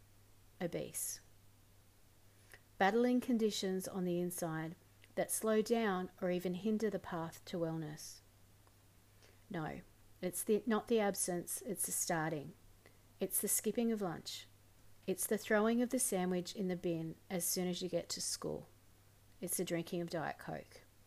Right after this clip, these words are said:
It's the shakes, the calorie counting, the big name companies that you write to asking about their pricing and beg your parents to pay for you to be essentially fed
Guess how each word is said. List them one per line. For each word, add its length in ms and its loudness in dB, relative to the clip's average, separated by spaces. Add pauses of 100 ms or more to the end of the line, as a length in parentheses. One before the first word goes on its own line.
(420)
It's 240 -4
the 80 0
shakes, 720 0 (320)
the 80 -2
calorie 420 2
counting, 600 -2 (320)
the 80 -4
big 220 2
name 280 4
companies 600 -2
that 160 -2
you 140 -2
write 340 0 (160)
to 360 -2 (880)
asking 420 0
about 300 2
their 120 0
pricing 680 -4 (100)
and 200 -2
beg 260 2
your 140 4
parents 580 -4 (340)
to 120 -2
pay 540 2
for 160 -6
you 200 2
to 100 0
be 160 -4
essentially 680 0
fed 460 -2